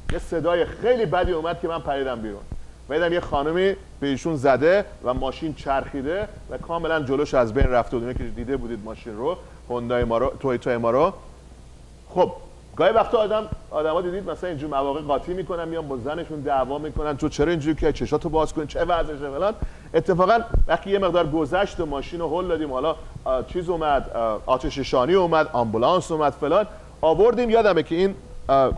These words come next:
کانتر آشپزخونه، پیشخوان آشپزخونه بود، اونجا وایساده بودیم، دستشو گرفتم، نازنین رو باش دعا کردم: "شیطان،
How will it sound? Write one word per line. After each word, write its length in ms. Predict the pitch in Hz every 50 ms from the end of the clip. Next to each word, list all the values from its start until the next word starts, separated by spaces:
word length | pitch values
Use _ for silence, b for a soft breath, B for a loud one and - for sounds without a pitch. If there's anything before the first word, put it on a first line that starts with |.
| - - -
کانتر 360 | 180 165 160 156 - - 202
آشپزخونه، 640 | 214 180 147 - - 165 147 139 - - 151 160 -
پیشخوان 420 | - 175 156 - - - 175 185
آشپزخونه 600 | 196 175 151 - - 139 135 - - 147 147 190
بود، 120 | 196 214
اونجا 240 | 170 160 - 165 185
وایساده 340 | 175 156 135 - 147 135 156
بودیم، 280 | 175 185 180 214 214 208 B B B B B B
دستشو 360 | 160 175 202 - 208 - - 202
گرفتم، 440 | 165 165 165 190 185 - 196 175
نازنین 340 | 156 147 143 127 147 147 160
رو 60 | 175
باش 240 | 151 143 147 151 - -
دعا 160 | 147 135 147
کردم: 260 | - 170 151 160 165
"شیطان، 420 | 160 - - 185 170 - - 120